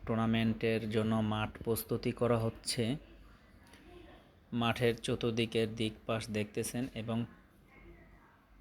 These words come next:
সাজানো হইতেছে এবং তিনটা তিরিশে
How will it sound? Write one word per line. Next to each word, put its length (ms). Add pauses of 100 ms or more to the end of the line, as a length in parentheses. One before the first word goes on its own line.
(760)
সাজানো 540
হইতেছে 440 (1500)
এবং 200 (440)
তিনটা 560 (720)
তিরিশে 360